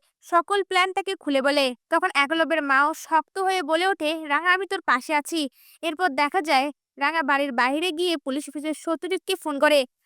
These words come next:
আর সকল ঘটনা তাকে খুলে বলে। তখন পুলিশ অফিসার সত্যজিৎ বলে ওঠে, "রাঙা, আমার পরিচিত একজন লয়ার আছে,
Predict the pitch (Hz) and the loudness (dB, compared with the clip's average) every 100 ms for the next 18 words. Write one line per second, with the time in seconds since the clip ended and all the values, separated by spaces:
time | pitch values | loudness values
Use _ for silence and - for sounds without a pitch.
0 | _ 269 - 339 403 392 359 392 392 359 | _ -12 -4 -4 -2 -4 -4 -4 -4 -4
1 | 359 311 285 294 277 262 - _ 311 381 | -4 0 2 2 2 0 -6 _ 0 2
2 | 370 359 330 330 339 359 - 330 339 330 | 0 0 -2 -2 -2 -2 0 -2 -2 -4
3 | 269 339 381 370 330 330 302 349 285 294 | -2 0 2 2 0 -2 -2 0 0 0
4 | 320 - 339 370 415 403 339 349 285 285 | -2 -2 -2 -2 0 0 0 2 4 4
5 | 302 - | 0 -2